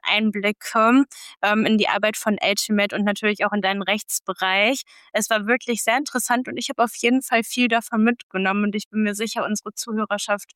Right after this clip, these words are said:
auch. Ja, wir sind jetzt schon am Ende der Folge angelangt. Ich habe tatsächlich noch eine letzte kleine Mini-Frage. Was würdest du deinem jüngeren Ich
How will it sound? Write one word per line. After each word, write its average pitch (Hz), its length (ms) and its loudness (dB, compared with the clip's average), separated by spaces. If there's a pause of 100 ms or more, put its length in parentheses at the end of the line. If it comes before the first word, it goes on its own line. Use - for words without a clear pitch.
auch. 202 540 4 (500)
Ja, 202 240 0
wir 208 80 2
sind 294 220 2
jetzt 285 200 2
schon 262 160 0
am 247 140 2
Ende 254 240 2
der 233 160 0
Folge 233 420 2
angelangt. 208 720 2 (280)
Ich - 80 -4
habe 254 180 4
tatsächlich 254 360 0
noch 233 240 4
eine 233 220 2
letzte 226 420 -2
kleine 220 400 0
Mini-Frage. 214 1160 2 (600)
Was 240 360 0
würdest 254 440 4
du 220 80 2
deinem 208 320 2
jüngeren 226 540 4
Ich 226 300 -2